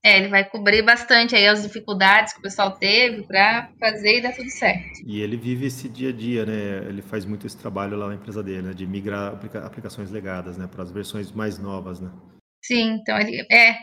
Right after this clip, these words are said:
Speaker 1: mas essa, essa parte é a migração de ferramenta mesmo que ele quer abordar pro pessoal que tá ainda no, nas mais antigas, não, Delphi sete, aí deve ter muita gente, né?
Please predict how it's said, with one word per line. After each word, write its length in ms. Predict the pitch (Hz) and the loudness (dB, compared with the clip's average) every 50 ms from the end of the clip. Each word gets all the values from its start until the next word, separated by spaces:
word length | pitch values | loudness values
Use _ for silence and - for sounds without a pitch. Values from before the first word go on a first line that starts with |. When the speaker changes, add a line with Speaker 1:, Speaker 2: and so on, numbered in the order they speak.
| - - 226 247 | -12 -4 2 4
Speaker 1:
mas 140 | 240 226 | 6 6
essa, 160 | 240 254 247 285 | 6 6 6 8
essa 340 | 220 240 262 - - 294 | 8 8 8 8 6 4
parte 320 | 285 - 254 247 262 277 320 | 6 8 8 8 8 6 6
é 240 | 294 262 240 240 233 | 8 8 8 8 8
a 60 | 240 | 6
migração 340 | 262 262 262 277 285 277 247 | 4 2 0 0 0 -2 -2
de 120 | 233 285 | -4 -4
ferramenta 720 | 302 - 330 311 330 339 339 294 269 262 269 269 262 247 226 | 2 4 6 6 8 8 6 6 6 4 4 4 0 -4 -2
mesmo 260 | 214 196 196 196 - | -2 -2 -2 -2 -4
que 60 | 196 | -6
ele 80 | 196 202 | -6 -4
quer 140 | 202 202 190 | 0 2 2
abordar 500 | 185 190 196 196 190 190 170 - - - | 2 2 0 0 2 2 2 0 0 -2
pro 100 | 196 _ | -8 _
pessoal 460 | - 190 190 - - 202 190 196 - | -10 -10 -10 -6 -2 -2 -2 -2 -2
que 80 | - | -6
tá 220 | 220 _ - 208 208 | -6 _ 4 6 6
ainda 320 | 214 220 214 220 214 214 | 6 6 4 2 -2 -2
no, 400 | 208 202 190 185 175 180 180 185 180 - _ _ _ _ _ _ _ _ _ _ _ _ _ _ - | -2 -2 -2 -2 -4 -4 -8 -10 -12 -20 _ _ _ _ _ _ _ _ _ _ _ _ _ _ -6
nas 380 | 202 190 190 185 185 196 190 | -2 0 0 2 2 2 4
mais 200 | 196 190 190 190 | 4 4 4 4
antigas, 480 | 190 190 196 - - 240 - - 233 202 | 2 0 0 0 -2 -2 -2 -2 -2 0
não, 160 | 208 196 196 | 0 0 2
Delphi 260 | 185 180 180 180 - | 2 2 2 0 -2
sete, 540 | - - - 190 185 208 226 240 240 - 202 | -6 -4 2 6 6 8 8 6 4 2 0
aí 120 | 185 202 | 2 2
deve 160 | 208 185 190 - | 2 0 0 0
ter 80 | 196 | -2
muita 320 | 196 196 196 185 185 185 190 | -2 0 2 2 2 2 2
gente, 400 | 196 202 240 294 311 - 285 269 | 2 0 0 -2 -4 -6 -6 -4
né? 100 | 262 | -4